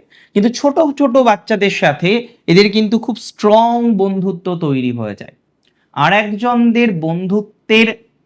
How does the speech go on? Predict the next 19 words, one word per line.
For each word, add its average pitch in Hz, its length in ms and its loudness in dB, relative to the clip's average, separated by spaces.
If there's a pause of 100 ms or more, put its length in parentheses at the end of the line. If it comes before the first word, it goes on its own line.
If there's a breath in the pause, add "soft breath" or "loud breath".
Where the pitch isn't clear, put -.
(800)
পড়ে 165 240 -2
যায় 123 200 -8
মেষ, 110 460 -14 (440)
যারা 143 200 2
অত্যন্ত 156 340 -8
কেয়ারিং। 110 500 -10 (1080)
মেষ 214 360 0
স্বাধীনতা 240 540 0
চায়, 131 300 -8 (220)
কিন্তু 170 160 -6
সেই 196 200 0
স্বাধীনতা 175 880 -2 (300 soft breath)
কিছু 180 180 0
কিছু 226 220 0
সময় 240 300 2
বাঁধনের 185 640 2
মধ্যে 170 440 -2
থেকে 139 420 -6
যায়। - 220 -16